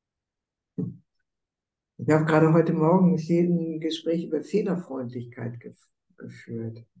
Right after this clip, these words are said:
Das ist ja ein Begriff, der geht auf, äh, Christine von Weizsäcker zurück, eine Biologin, die gesagt hat, wenn man die Natur beobachtet, dann sieht man, dass die Natur aus Fehlern lernt. Wenn wir Kinder beobachten,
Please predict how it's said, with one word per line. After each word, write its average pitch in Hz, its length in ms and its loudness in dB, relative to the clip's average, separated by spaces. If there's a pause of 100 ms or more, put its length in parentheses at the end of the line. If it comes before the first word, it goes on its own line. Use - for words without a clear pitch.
(960)
Das 127 260 -12
ist 156 160 -10
ja 147 80 -4
ein 135 100 -6
Begriff, 156 320 -4
der 156 120 -8
geht 147 260 -10
auf, 135 320 -12
äh, 127 320 -6
Christine 147 540 -4
von 131 180 -4
Weizsäcker 135 580 -4
zurück, 131 340 -8
eine 131 180 -6
Biologin, 135 920 -4 (1120)
die 135 220 2
gesagt 127 440 -4
hat, - 120 -4
wenn 139 140 -2
man 135 120 -2
die 127 160 -2
Natur 170 580 2 (220)
beobachtet, 135 800 -4
dann 123 160 -2
sieht 131 200 -6
man, 151 160 -2
dass 131 180 -8
die 131 100 -8
Natur 127 420 -6
aus 120 200 -10
Fehlern 127 440 -2
lernt. 104 380 -6 (720)
Wenn 127 240 -2
wir 120 320 -2 (340)
Kinder 196 400 4
beobachten, 113 1120 -2